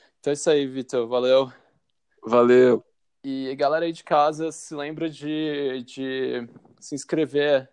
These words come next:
Speaker 1: no nosso canal pelo Spotify. Se você tem uma conta no Spotify, é só clicar lá no botão verdinho, é de graça.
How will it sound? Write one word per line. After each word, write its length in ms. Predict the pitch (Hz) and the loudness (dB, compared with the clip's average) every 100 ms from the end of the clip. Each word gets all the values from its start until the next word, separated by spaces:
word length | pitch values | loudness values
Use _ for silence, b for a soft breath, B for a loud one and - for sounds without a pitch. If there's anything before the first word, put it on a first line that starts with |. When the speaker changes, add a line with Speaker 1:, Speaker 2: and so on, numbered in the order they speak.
| _ | _
Speaker 1:
no 100 | 135 | -6
nosso 280 | 135 143 - | -6 -6 -12
canal 320 | 147 127 131 | -8 -4 -4
pelo 160 | 139 | -4
Spotify. 840 | 127 - 131 - - 131 127 147 156 _ _ _ _ _ | -8 -4 -4 -4 -4 0 0 -2 -8 _ _ _ _ _
Se 180 | - - | -20 -10
você 100 | 131 | -8
tem 120 | 135 | -4
uma 120 | 131 | -6
conta 200 | 131 139 | -6 -8
no 80 | 131 | -8
Spotify, 580 | 127 135 131 - 131 127 | -4 -2 -2 0 0 0
é 60 | 131 | -4
só 220 | - 135 | -2 -2
clicar 480 | - 147 - 131 131 | -2 -12 -2 -2 0
lá 120 | 127 | -4
no 80 | 127 | -8
botão 280 | 127 - 127 | -12 -16 -12
verdinho, 500 | 131 123 120 127 127 | -10 -10 -14 -14 -12
é 80 | 127 | -12
de 120 | 123 | -10
graça. 600 | 127 117 123 131 - 139 | -2 0 -2 -6 -6 -8